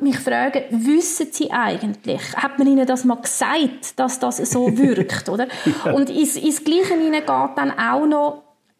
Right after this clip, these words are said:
Speaker 1: also das Floskeldreschen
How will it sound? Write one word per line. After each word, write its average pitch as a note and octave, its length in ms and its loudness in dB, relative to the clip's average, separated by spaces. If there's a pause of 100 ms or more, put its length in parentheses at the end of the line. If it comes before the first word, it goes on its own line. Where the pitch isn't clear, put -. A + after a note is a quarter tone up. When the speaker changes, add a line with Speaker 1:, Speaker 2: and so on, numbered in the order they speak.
(140)
Speaker 1:
also C4+ 280 2
das B3+ 400 -2 (680)
Floskeldreschen B3+ 920 -2